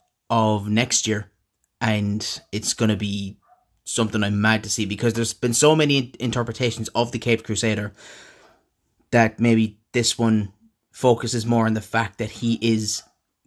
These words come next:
like, the world's greatest detective, and this one is also involved in the Earth Two universe for D C. So it's the Earth Two Batman. Like, "Oh, he looks very emo, he looks very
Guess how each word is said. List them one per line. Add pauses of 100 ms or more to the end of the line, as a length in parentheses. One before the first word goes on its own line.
(200)
like,
the
world's
greatest
detective, (680)
and
this
one (500)
is
also
involved
in
the (200)
Earth
Two
universe (720)
for
D
C. (920)
So
it's
the
Earth
Two
Batman. (880)
Like,
"Oh,
he
looks
very
emo,
he
looks
very